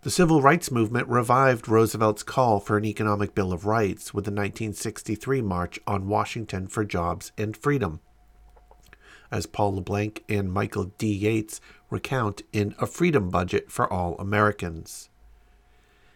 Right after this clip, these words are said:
A Philip Randolph, Bayard Rustin, Martin Luther King Junior, and the other organizers of the march believed that to secure civil rights for black people, the black freedom movement had to move, quote,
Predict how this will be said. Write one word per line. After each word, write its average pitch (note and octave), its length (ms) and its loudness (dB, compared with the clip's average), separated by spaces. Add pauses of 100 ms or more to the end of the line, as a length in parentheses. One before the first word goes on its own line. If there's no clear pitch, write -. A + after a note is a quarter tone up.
(200)
A G2+ 140 6
Philip G#2+ 320 0
Randolph, G#2+ 600 2 (100)
Bayard A2 420 2
Rustin, G#2+ 680 2
Martin A2+ 400 0
Luther A#2+ 260 -2
King A2+ 300 -4
Junior, A#2 420 -4 (440)
and A#2+ 120 4
the B2+ 100 0
other F3 220 6
organizers C#3 800 4
of G2+ 80 2
the G2+ 80 -2
march G#2 680 -2 (380)
believed A#2+ 400 4
that G#2 160 2
to G#2+ 100 -4
secure D3 460 0
civil C3+ 380 2
rights B2+ 280 2
for A#2 140 -2
black A2+ 340 0
people, - 440 -4 (500)
the G2 80 -6
black G2 320 2
freedom B2 380 0
movement A2 480 0
had G#2 240 -4
to G2+ 80 -4
move, A#2 580 0
quote, - 420 0